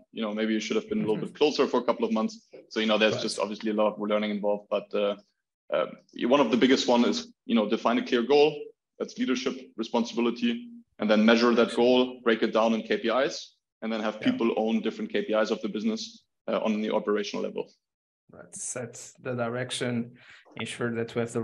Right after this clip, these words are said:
Speaker 2: right people on the right seats, and, uh, and also, uh, don't forget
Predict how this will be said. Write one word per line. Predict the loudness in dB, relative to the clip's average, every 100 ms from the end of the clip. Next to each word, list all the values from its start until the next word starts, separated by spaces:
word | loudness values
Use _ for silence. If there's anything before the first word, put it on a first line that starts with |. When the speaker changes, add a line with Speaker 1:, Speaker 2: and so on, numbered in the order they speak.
| -2
Speaker 2:
right | -2 -4
people | -8 -6
on | -6 -6
the | -6
right | -6 -6
seats, | -6 -6 -6 -14 -16 _ _ -20 _ _ -8
and, | -4 -4 -2
uh, | 0 0 0 -2 -4 -6
and | -8 -4
also, | -2 -2 0 0 0 -4 -10 -10
uh, | -8 -6 -6 -8 -10
don't | -12 -12
forget | -10 -6 -6